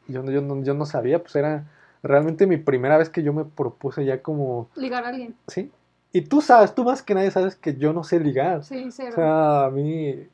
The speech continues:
Speaker 1: pues, digo, me han
Speaker 2: Detrás
Speaker 1: ligado,
Speaker 2: de todos tus
Speaker 1: me
Speaker 2: ligues
Speaker 1: han
Speaker 2: siempre estoy yo.
Speaker 1: Sí, cuando realmente algo me sale bien es porque tuve ayuda tuya.
Speaker 2: Ujú.
Speaker 1: Entonces, porque yo no sé ligar.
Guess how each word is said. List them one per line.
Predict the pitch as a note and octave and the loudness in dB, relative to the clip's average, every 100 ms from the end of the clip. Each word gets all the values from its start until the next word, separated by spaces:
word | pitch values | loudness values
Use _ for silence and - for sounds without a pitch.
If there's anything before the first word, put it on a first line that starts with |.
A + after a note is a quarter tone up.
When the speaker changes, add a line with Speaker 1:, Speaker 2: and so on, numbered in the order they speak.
| _ _ _ _ _ - | _ _ _ _ _ -14
Speaker 1:
pues, | C3+ B2 B2+ C#3 B2 | -12 -10 -12 -10 -2
digo, | C#3 C3 B2 | 0 0 -2
me | B2 | -4
han | C3 D3+ | -2 0
Speaker 2:
Detrás | C#3+ C#3+ D#3+ | 2 4 4
Speaker 1:
ligado, | D#3+ | 4
Speaker 2:
de | D#3 D#3+ | 4 2
todos | D#3 | 0
tus | C#3+ | -2
Speaker 1:
me | C3+ | -2
Speaker 2:
ligues | C3 | -4
Speaker 1:
han | C#3 | -6
Speaker 2:
siempre | A#3 A#3+ | -8 -10
estoy | - A3 A#3 | -8 -8 -6
yo. | A3 _ _ - | -12 _ _ -8
Speaker 1:
Sí, | E3+ F3+ E3+ | -4 -2 0
cuando | E3 D3+ D3+ C#3 | 0 4 6 6
realmente | D#3+ F#3+ G3 G#3+ | 6 2 4 4
algo | G#3+ G3 | 4 2
me | C#3 | -2
sale | - C#3 C3+ D3+ | -2 -2 0 0
bien | C#3+ E3+ B3 D#3+ | -2 -4 -8 -14
es | D3 | -10
porque | E3 D3+ C3+ | -8 -8 -6
tuve | D3 D3+ | 0 0
ayuda | C#3 C#3+ C#3+ C#3 | 4 6 6 4
tuya. | B2+ A#2+ - - | 0 0 -8 -14
Speaker 2:
Ujú. | B3+ B3+ | -10 -10
Speaker 1:
Entonces, | B3 F#3+ B2+ | -10 -6 -6
porque | D3 C#3 C3+ | -4 -2 -2
yo | C3+ | -2
no | D#3+ | -2
sé | F3+ | -2
ligar. | D3+ C3 C3+ | 0 0 -2